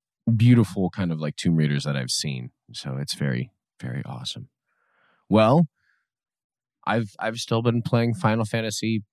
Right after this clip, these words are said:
s-, fifteen. I am, I've got almost seven, s-,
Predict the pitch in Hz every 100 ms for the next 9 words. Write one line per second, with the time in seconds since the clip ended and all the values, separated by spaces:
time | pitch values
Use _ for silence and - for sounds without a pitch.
0 | - - - - - 110 110 - 110 107
1 | 107 - - 85 85 82 80 - _ _
2 | _ _ _ _ _ _ _ - 78 87
3 | 82 78 82 82 - 87 95 101 101 104
4 | 104 107 107 107 -